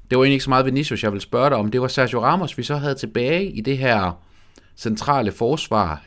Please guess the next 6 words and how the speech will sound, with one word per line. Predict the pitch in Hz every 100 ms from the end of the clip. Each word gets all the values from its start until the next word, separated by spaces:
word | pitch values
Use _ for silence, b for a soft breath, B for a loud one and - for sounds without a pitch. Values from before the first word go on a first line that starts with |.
| -
Øhm, | 98 95 92 90 90 90 87 - b b b _ _ _ -
hvad | 107 135
betød | 151 - 196 165
det | 143 156 147 -
for | - 107 95
holdet, | 90 143 151 95 82 90